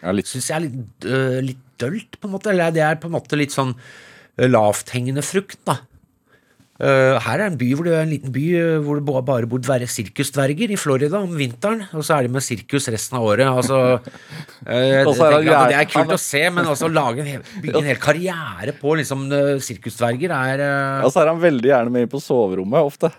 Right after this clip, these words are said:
Speaker 1: i de
Speaker 2: Ja, han
Speaker 1: dokumentarene.
Speaker 2: går rundt, øh, med sånt, øh, med øya,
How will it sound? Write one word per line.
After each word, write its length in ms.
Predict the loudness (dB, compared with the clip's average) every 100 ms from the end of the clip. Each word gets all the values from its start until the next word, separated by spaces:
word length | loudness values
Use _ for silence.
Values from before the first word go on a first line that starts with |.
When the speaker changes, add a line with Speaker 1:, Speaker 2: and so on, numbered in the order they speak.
| _
Speaker 1:
i 80 | -4
de 240 | 0 0 -2 -2
Speaker 2:
Ja, 140 | 0
han 100 | 0
Speaker 1:
dokumentarene. 160 | 0 0
Speaker 2:
går 120 | 2 0
rundt, 240 | -2 -4
øh, 340 | 0 0 0 0
med 160 | -2 -2
sånt, 320 | -4 -6 -10 _ -4
øh, 560 | -2 0 0 0 -2 -4 -8 -4
med 140 | 0
øya, 220 | 2 4